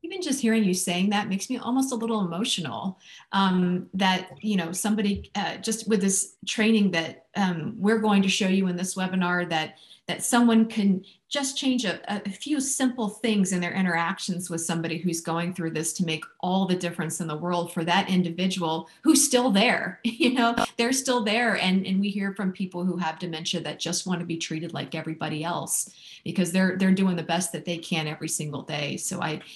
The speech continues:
I thank you so much for, for sharing that, that story with us. So, Susan, uh,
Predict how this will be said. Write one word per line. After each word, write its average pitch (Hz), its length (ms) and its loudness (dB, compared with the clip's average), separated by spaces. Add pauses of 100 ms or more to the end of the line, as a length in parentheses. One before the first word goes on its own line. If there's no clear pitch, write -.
(140)
I 165 120 -6
thank 180 180 0
you 160 60 -6
so 170 220 -2
much 160 280 -4
for, 147 380 -6
for 170 80 -6
sharing 165 440 -2
that, 147 320 -4 (100)
that 180 160 -4
story 180 360 -2
with 147 200 -4
us. 151 360 0 (460)
So, 226 360 2
Susan, 233 500 2
uh, - 160 6